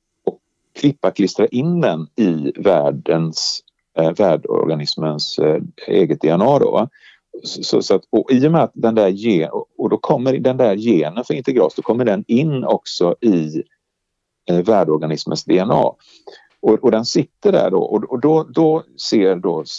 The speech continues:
tänker Sebastian så här, att eftersom integrasgenen sitter där i arvsmassan så, så betyder det att den är då ett resultat av ett vi-, forntida virusangrepp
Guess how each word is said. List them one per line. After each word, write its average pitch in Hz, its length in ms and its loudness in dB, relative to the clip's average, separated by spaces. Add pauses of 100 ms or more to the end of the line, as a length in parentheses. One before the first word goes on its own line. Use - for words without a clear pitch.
tänker 85 300 -4
Sebastian 85 360 -2
så 87 100 -4
här, 76 100 2
att - 100 -4
eftersom - 540 -4 (160)
integrasgenen 113 920 0 (200)
sitter - 520 0
där 85 360 2
i 87 100 0
arvsmassan 76 600 -4 (580)
så, 87 460 2 (200)
så - 280 -2
betyder 87 500 0
det 82 220 0
att 78 180 0
den 92 440 -2
är 82 200 -2
då 80 180 0
ett - 140 -6
resultat 78 720 -4 (280)
av 65 440 0
ett - 180 -6
vi-, - 520 0
forntida - 480 0
virusangrepp - 680 0